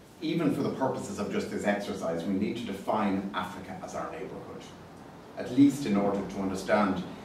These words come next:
the impact of developments and how we can respond in line with our interests and our values. And the danger, I think, which the development of the global strategy can contribute towards averting is that we as a union will become defensive,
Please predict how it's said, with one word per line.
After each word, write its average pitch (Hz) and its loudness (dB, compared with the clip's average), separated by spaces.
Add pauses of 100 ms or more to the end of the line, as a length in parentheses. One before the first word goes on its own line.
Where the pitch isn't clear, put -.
(120)
the 143 0
impact 143 6
of 95 -4
developments 98 2
and - -6
how 120 2
we 110 2
can 98 0
respond 90 0
in 92 -2
line 92 4
with 90 -2
our - -2
interests - -8
and 107 2
our - 0
values. - -6 (520)
And 143 2
the 156 2
danger, - 6 (640)
I 113 -4
think, - -4
which 135 4
the 143 0
development 175 8
of - 2
the - 2
global 110 4
strategy 104 0
can 101 -2
contribute 113 -2
towards 101 0
averting 110 0 (400)
is 123 0
that 143 0
we 143 4
as 131 6
a 131 4
union 123 6
will 101 4
become - 0 (100)
defensive, 165 0